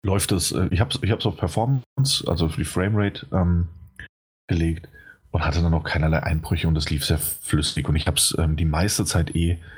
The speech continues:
auf dem, ähm, Full H D Fernseher gespielt, nicht auf dem vier K Fernseher,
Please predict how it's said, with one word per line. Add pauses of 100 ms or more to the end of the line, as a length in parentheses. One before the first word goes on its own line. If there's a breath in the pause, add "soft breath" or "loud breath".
(360 loud breath)
auf
dem,
ähm,
Full
H
D (380)
Fernseher
gespielt, (960)
nicht
auf
dem
vier (320)
K
Fernseher,